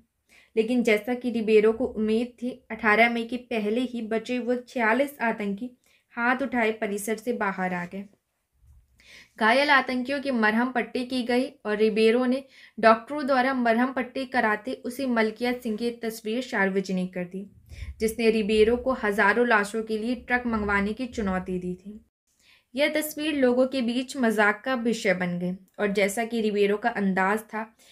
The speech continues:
खूंखार आतंकी की मरहम पट्टी कराती तस्वीर ने लोगों के भीतर उनका डर खत्म कर दिया। ऑपरेशन ब्लैक थंडर को भारत की कुछ सफलतम ऑपरेशनों में से एक माना जाता है।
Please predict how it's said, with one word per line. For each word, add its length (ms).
खूंखार 480
आतंकी 460
की 140
मरहम 380
पट्टी 320
कराती 480
तस्वीर 480
ने 180
लोगों 320
के 160
भीतर 420
उनका 240
डर 360
खत्म 320
कर 160
दिया। 280
ऑपरेशन 600
ब्लैक 460
थंडर 300
को 180
भारत 520
की 100
कुछ 300
सफलतम 520
ऑपरेशनों 580
में 160
से 160
एक 220
माना 240
जाता 300
है। 140